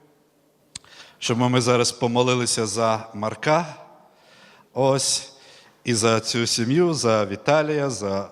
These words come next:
Лесю. І я так вірю, що Господь сьогодні їм це говорив і нагадував,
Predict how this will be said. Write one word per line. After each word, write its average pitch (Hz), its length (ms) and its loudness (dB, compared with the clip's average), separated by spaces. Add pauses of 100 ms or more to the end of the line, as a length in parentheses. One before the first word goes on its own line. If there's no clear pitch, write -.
Лесю. 160 580 -2 (640)
І 107 80 -8
я 113 160 2
так 110 280 -6
вірю, 160 380 0
що 113 460 -2
Господь 156 680 -2 (420)
сьогодні 131 720 -4 (880)
їм 110 320 -2
це 117 220 0
говорив 110 580 0
і 131 100 -4
нагадував, 127 840 0